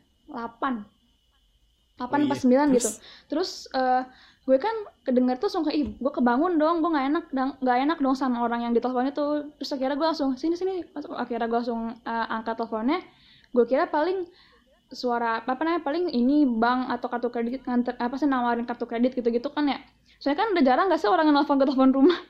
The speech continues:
Speaker 1: <laughs> Terus waktu gue angkat, "Halo," tau-tau suara ibu-ibu gitu. Terus dia bilang, "Ini Megan atau Brenda?" Ad-, Brenda adik gue yang satu lagi. Terus gue bilang, "Ini Megan." Langsung, "Oh iya Megan, ini langsung aja ya, kamu ngurusinnya sama si,"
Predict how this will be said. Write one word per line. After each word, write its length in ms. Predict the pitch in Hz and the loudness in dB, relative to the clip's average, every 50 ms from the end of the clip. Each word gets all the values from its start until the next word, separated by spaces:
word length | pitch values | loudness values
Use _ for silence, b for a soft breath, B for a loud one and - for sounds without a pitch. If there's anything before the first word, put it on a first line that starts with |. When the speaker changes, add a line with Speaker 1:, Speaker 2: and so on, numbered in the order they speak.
| - - 480 | -20 -20 -18
Speaker 1:
<laughs> 220 | 466 440 - - | -18 -16 -8 -4
Terus 320 | 302 349 - - - - _ _ _ _ _ _ _ _ _ _ _ _ _ - - _ | -2 -2 -2 -4 -8 -20 _ _ _ _ _ _ _ _ _ _ _ _ _ -20 -14 _
waktu 220 | - 233 233 247 240 | -6 -2 0 0 2
gue 140 | 240 254 247 | 2 2 0
angkat, 320 | 240 247 247 311 330 - | 0 -2 -2 -2 -2 -2
"Halo," 400 | - 233 226 247 302 359 349 - B B B B B B B B B | -4 -4 0 0 0 0 -2 -4 B B B B B B B B B
tau-tau 220 | - 254 247 269 294 | -6 -4 -2 -2 -4
suara 240 | - 330 339 302 | -2 -2 -2 0
ibu-ibu 380 | 285 254 262 262 262 247 254 247 | 0 0 0 0 0 0 -2 -2
gitu. 340 | 294 320 - 339 330 330 330 | -4 -4 -4 -4 -4 -4 -4
Terus 160 | 277 330 - | -4 -4 -4
dia 140 | 349 339 277 | -2 -2 -2
bilang, 320 | 320 320 320 320 320 302 - - | 0 0 0 0 -2 -2 -4 -2
"Ini 160 | 254 254 311 | 0 2 2
Megan 400 | 349 320 262 233 220 277 330 339 | 4 2 2 0 -2 -4 -4 -4
atau 140 | 320 320 320 | -2 0 0
Brenda?" 400 | 247 262 262 285 302 302 320 302 | 0 2 2 2 2 2 2 0
Ad-, 160 | 254 254 226 | 0 -2 -4
Brenda 260 | 220 233 226 233 269 - | -4 -4 -2 -2 -2 -2
adik 220 | 247 226 240 220 | 0 -2 0 0
gue 160 | 208 233 226 | 0 0 0
yang 160 | 226 226 226 | 0 -2 -4
satu 100 | - 226 | -4 -4
lagi. 220 | 220 226 226 240 262 - - b b b b b b b _ | -4 -4 -4 -4 -6 -8 -10 b b b b b b b _
Terus 220 | - 302 311 - | -8 -8 -6 -2
gue 80 | 269 269 | -2 0
bilang, 240 | 254 294 302 294 - | 0 0 0 0 0
"Ini 160 | 269 294 330 | 0 2 2
Megan." 480 | 349 359 359 311 269 254 240 226 226 | 2 0 0 0 0 0 0 -2 -4
Langsung, 240 | 220 - 247 233 240 b b b b b | -6 -6 -6 -8 -8 b b b b b
"Oh 220 | b 339 370 381 370 - - - | b -2 -2 -2 -4 -6 -8 -6
iya 160 | 311 349 359 | -4 -2 -2
Megan, 340 | 359 359 349 330 359 370 370 | -2 -2 -2 -2 -2 -2 -2
ini 140 | - 320 349 | -2 -2 -2
langsung 300 | 370 370 339 - 302 294 | -2 -2 -2 0 0 0
aja 160 | 285 277 339 | 0 0 -2
ya, 80 | 370 370 | -4 -4
kamu 320 | 359 320 302 339 370 370 | -2 -2 -2 0 0 0
ngurusinnya 480 | 349 330 311 302 - 285 269 269 339 359 | 0 0 0 -2 -2 0 0 0 0 0
sama 240 | 339 320 294 277 277 | 0 0 0 2 0
si," 300 | 269 - 285 269 262 - | -2 -4 -4 -6 -6 -6